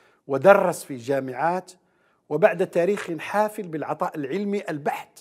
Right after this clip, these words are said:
انتقل إلى هذا الجانب الإنساني، وابتكر هذه الفكرة التي لم يسبقه إليها أحد،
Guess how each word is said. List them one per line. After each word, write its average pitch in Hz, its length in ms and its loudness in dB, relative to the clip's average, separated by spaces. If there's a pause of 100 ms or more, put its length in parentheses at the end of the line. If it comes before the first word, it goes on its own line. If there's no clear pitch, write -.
(800)
انتقل 226 420 0
إلى 160 260 -6
هذا 156 220 -4
الجانب 156 460 -4
الإنساني، 151 680 -10 (880)
وابتكر 180 680 -2
هذه 214 220 -2
الفكرة 190 340 -4
التي 160 280 -4
لم 151 120 -8
يسبقه 175 360 -8
إليها 147 260 -4
أحد، 180 240 -6